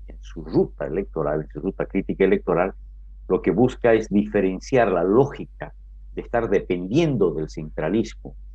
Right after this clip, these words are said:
de la leva del presidente de la República, y el ser, como él se presentaba, un autónomo de veras, un autónomo, eh, total, eh, para dirigir, eh, los intereses de los andaluces.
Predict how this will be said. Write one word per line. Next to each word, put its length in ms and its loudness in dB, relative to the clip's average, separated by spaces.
de 80 2
la 120 4
leva 440 6
del 140 -4
presidente 500 0
de 60 6
la 60 4
República, 680 2
y 220 2
el 240 -2
ser, 400 4
como 180 -4
él 60 0
se 120 0
presentaba, 760 2
un 220 -6
autónomo 840 4
de 100 2
veras, 480 2
un 160 -16
autónomo, 600 0
eh, 380 -12
total, 540 2
eh, 320 -6
para 400 6
dirigir, 580 0
eh, 200 -6
los 240 -4
intereses 520 4
de 60 -6
los 140 -4
andaluces. 340 -10